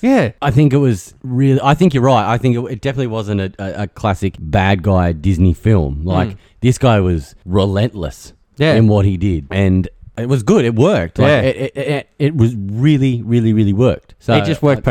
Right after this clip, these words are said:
Speaker 1: perfectly. That's what I liked about Thanos. Another, like, I've got another few things I liked about it. I loved how the joining of the characters, like, you
Speaker 2: Mm-hmm.
Speaker 1: know, you got Thor mixed in with Groot and Rocket.
Speaker 2: Yeah.
Speaker 1: You got the Guardians mixed in with Iron Man, Thor, and Spider-Man.
Speaker 2: Yeah.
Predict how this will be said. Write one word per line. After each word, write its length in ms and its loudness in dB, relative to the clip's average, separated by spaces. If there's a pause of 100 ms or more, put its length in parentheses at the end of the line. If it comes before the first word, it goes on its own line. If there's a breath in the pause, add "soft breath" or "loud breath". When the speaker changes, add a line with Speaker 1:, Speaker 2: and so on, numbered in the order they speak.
Speaker 1:
perfectly. 300 0
That's 180 0
what 80 2
I 80 2
liked 260 -2
about 220 -6
Thanos. 440 -2
Another, 280 0
like, 200 -2
I've 80 0
got 100 2
another 260 -2
few 200 -6
things 240 -6
I 40 -4
liked 220 -4
about 220 -2
it. 120 -6 (340 soft breath)
I 60 -2
loved 220 0
how 140 2
the 120 -4
joining 340 0
of 40 -6
the 60 -4
characters, 640 -4 (220)
like, 140 -4
you 80 -8
Speaker 2:
Mm-hmm. 60 -4
Speaker 1:
know, 160 0
you 120 0
got 160 -6
Thor 360 2
mixed 260 -4
in 120 -2
with 180 -2
Groot 320 2 (300)
and 520 -6
Rocket. 300 -2 (360 soft breath)
Speaker 2:
Yeah. 180 0
Speaker 1:
You 40 -2
got 140 -2
the 80 -6
Guardians 540 -2
mixed 200 -10
in 100 -4
with 280 -8
Iron 300 -2
Man, 260 -4
Thor, 480 2
and 100 -12
Spider-Man. 720 -2
Speaker 2:
Yeah. 200 -6